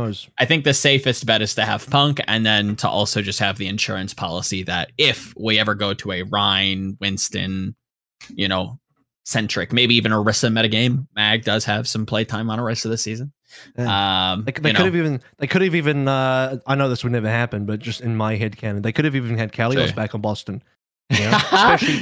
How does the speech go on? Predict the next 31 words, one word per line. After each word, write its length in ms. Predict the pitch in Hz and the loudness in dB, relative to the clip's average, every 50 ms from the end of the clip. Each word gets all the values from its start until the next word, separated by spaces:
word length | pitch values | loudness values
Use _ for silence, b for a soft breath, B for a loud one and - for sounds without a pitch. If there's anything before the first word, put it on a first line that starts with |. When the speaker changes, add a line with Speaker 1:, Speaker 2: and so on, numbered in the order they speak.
| 143 139 | -4 -6
Speaker 2:
Sure, 180 | - - 160 170 | -2 4 6 6
Speaker 1:
especially, 220 | 196 226 220 180 165 | 8 8 6 6 6
Speaker 2:
yeah. 260 | 165 185 202 208 - | 6 6 4 2 0
Speaker 1:
especially, 520 | - - - 185 170 - - 170 160 151 143 | -2 -4 -2 -2 -2 -2 -2 -2 -2 -2 -2
uh, 80 | - 127 | -4 -4
you 200 | 147 147 135 120 | -2 -2 -2 0
know, 160 | 123 123 123 | -2 -2 -2
the, 140 | 127 131 127 123 | -2 -2 0 0
the 100 | 123 123 | 0 0
man 280 | 127 143 160 165 170 | 2 2 2 2 2
<laughs> 60 | 156 | 0
returns 320 | 135 - 131 147 135 131 117 | 0 0 0 0 0 0 0
home, 180 | 147 143 127 117 B B B B | 0 0 0 -2 B B B B
especially 360 | - - 185 185 - - 180 | -4 -2 -2 0 0 -2 -2
given 340 | 151 123 151 156 143 143 147 | -2 0 0 0 2 2 0
that, 280 | 143 139 131 - - 147 | 0 0 -2 -2 -2 0
uh, 140 | 131 120 117 | 0 2 2
Huck 220 | 113 147 180 - | 2 2 2 2
isn't 180 | 165 117 120 117 | -2 -2 0 -2
there 140 | 110 110 110 | 0 0 0
anymore, 360 | 110 113 110 110 113 143 170 | 0 0 0 0 -2 -2 -4
so 120 | - - | -2 -2
there's 120 | 123 120 113 | 0 0 2
no 100 | 131 127 | 2 2
one 100 | 127 123 107 | 0 0 0
for 240 | - 117 117 113 | 0 0 2 2
him 140 | 107 113 113 | 0 0 0
to 60 | 107 101 | -2 -2
beef 200 | 113 123 123 - | -2 -2 -2 -4
with. 160 | 120 135 143 | -6 -6 -6
Speaker 2:
Fair. 360 | - - 90 95 110 175 190 | -8 -8 -6 -6 -6 -6 -8